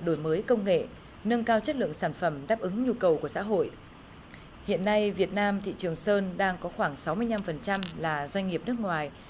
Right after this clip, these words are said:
và ba mươi lăm phần trăm là các doanh nghiệp Việt Nam. Có thể thấy, khoảng cách giữa doanh nghiệp nước ngoài và Việt Nam trong lĩnh vực này là khá lớn. Vậy làm thế nào để các doanh nghiệp sơn Việt Nam không thua trên sân nhà? Để người Việt Nam tin dùng sơn Việt Nam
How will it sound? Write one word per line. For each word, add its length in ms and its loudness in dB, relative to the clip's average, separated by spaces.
và 100 0
ba 160 2
mươi 80 0
lăm 80 2
phần 220 -6
trăm 240 -4
là 160 -2
các 160 -4
doanh 120 -4
nghiệp 120 -4
Việt 140 -4
Nam. 260 -2
Có 100 2
thể 140 4
thấy, 400 4
khoảng 120 -2
cách 160 -2
giữa 280 2
doanh 160 -2
nghiệp 160 -2
nước 120 -2
ngoài 240 2
và 80 0
Việt 160 -2
Nam 300 -2
trong 160 -4
lĩnh 140 -4
vực 160 -2
này 260 -4
là 100 -6
khá 160 -2
lớn. 320 4
Vậy 140 6
làm 160 4
thế 80 2
nào 340 2
để 160 4
các 180 -2
doanh 120 -2
nghiệp 160 -2
sơn 220 0
Việt 160 -2
Nam 260 0
không 280 -2
thua 220 2
trên 180 -4
sân 200 -4
nhà? 280 -2
Để 100 4
người 160 2
Việt 160 0
Nam 340 4
tin 180 2
dùng 220 0
sơn 260 0
Việt 180 -2
Nam 260 -2